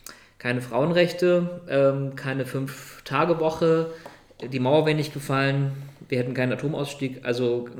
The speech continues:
ziemlich viele Dinge hätten sich einfach, indem man sich an eine Straßenecke stellt und Flyer verteilt, glaub ich, nicht bewegen lassen.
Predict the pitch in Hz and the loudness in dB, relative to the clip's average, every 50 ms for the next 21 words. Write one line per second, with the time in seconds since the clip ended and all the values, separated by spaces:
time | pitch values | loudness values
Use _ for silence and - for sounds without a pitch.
0 | - - 139 - - 147 147 147 143 - - 147 139 131 131 131 147 147 139 135 | -14 -14 -14 -12 -6 -6 -4 -4 -4 -4 -2 -2 -2 0 0 0 0 0 0 0
1 | 135 135 139 131 127 135 131 - - 123 131 139 139 143 139 135 123 139 131 131 | 0 -2 -2 -4 -6 -6 -6 -6 -6 -4 -4 -4 -6 -6 -8 -4 -4 -2 -2 0
2 | 127 123 127 123 - - - _ _ _ _ _ _ _ _ _ _ - 131 123 | -2 -2 -4 -6 -10 -16 -20 _ _ _ _ _ _ _ _ _ _ -8 -8 -6
3 | 131 131 135 123 127 - 117 120 123 135 - 127 127 127 - - 123 120 120 - | -4 -4 -4 -4 -6 -4 -2 -2 -2 -2 -2 -2 -4 -4 -2 -2 -2 -2 -2 -4
4 | 120 123 139 131 - 120 - - 107 104 113 120 120 - - - - - - - | -4 -2 -2 -2 -4 -6 -8 -6 -4 -4 -4 -4 -6 -10 -14 -18 -20 -20 -20 -20
5 | - - - - 110 110 110 113 123 123 - 123 107 117 123 120 113 107 104 101 | -20 -14 -6 -4 -4 -2 -2 -6 -8 -10 -10 -8 -4 -2 -2 -2 -2 -4 -6 -8
6 | 98 - 110 101 | -8 -8 -10 -12